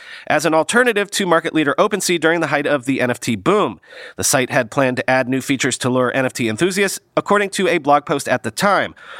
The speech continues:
Almost all of these initiatives have focused on the incentive program built around the Looks token awarded to active users of the platform. About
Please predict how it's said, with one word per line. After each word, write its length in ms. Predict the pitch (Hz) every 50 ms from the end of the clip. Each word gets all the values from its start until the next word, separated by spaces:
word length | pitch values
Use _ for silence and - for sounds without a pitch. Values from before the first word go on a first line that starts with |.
| - -
Almost 340 | - 185 214 240 254 - - -
all 200 | 147 165 190 226
of 120 | 247 214
these 200 | 190 208 208 170
initiatives 480 | 151 160 170 190 - 208 185 165 131 120
have 160 | 131 151 135
focused 400 | - - 160 156 - 208 190 -
on 220 | - 160 156 151 151
the 120 | 143 127
incentive 480 | 135 131 - - - 202 220 240 226 -
program 340 | - 165 147 143 147 147
built 300 | 131 110 - 165 190 -
around 340 | 233 214 170 147 147 151 156
the 100 | 156 160
Looks 420 | 156 143 135 143 - - - - - _ _
token 500 | - - 240 262 - - 170 151 175 175 - - - - - -
awarded 420 | - 180 165 147 139 143 147 -
to 220 | - 165 - -
active 360 | 135 127 - - - 151 135 117
users 340 | 120 120 113 123 120 110
of 200 | - - 113 98
the 80 | 95 -
platform. 580 | - 208 202 202 - - 180 156 123 95 78 - _ _ _ - - _ _
About 300 | - 95 117 113 110